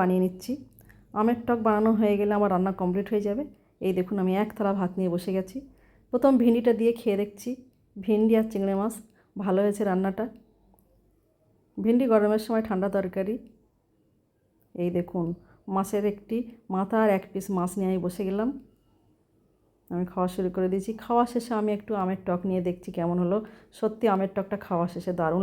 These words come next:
লাগছে। আমগুলো বেশ আস্তে আস্তেই ছিল, পুরোটা গলে যায়নি।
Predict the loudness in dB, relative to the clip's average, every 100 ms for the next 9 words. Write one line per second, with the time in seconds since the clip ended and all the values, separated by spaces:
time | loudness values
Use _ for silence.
0 | 0 -2 -6 -8 -10 -18 _ _ _ _
1 | _ _ _ _ _ _ _ _ _ _
2 | _ _ _ _ _ _ _ _ _ _
3 | _ 0 2 2 2 2 0 -2 -12 _
4 | _ _ -6 -6 -4 -4 0 -2 -2 -2
5 | -2 -4 -12 -12 -4 -2 -2 0 0 2
6 | 0 0